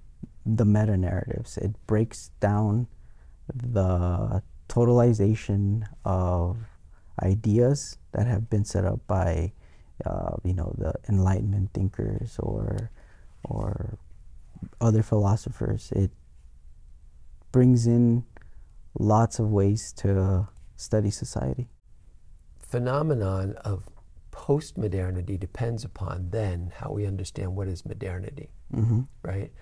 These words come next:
Speaker 2: And modernity is often used as a kind of historical category. So there's the modern period, the medieval period, the
Speaker 1: Mm-hmm.
Speaker 2: ancient period, right?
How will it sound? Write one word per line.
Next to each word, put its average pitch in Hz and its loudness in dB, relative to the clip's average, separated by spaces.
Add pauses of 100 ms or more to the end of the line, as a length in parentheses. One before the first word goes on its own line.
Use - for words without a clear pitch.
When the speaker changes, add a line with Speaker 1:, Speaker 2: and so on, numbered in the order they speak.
(520)
Speaker 2:
And 104 -4
modernity 104 -2
is 104 -6 (120)
often 104 -4
used 113 -2
as 95 -4
a 101 -8
kind 95 -8
of 98 -8
historical 107 -6
category. 104 -8 (960)
So - -8
there's 98 -4
the 175 -4
modern 98 -2
period, 101 -8
the 95 -8
medieval 98 -2
period, 98 -8
the 117 -6
Speaker 1:
Mm-hmm. 110 0
Speaker 2:
ancient 104 -6
period, - -10
right? 104 -8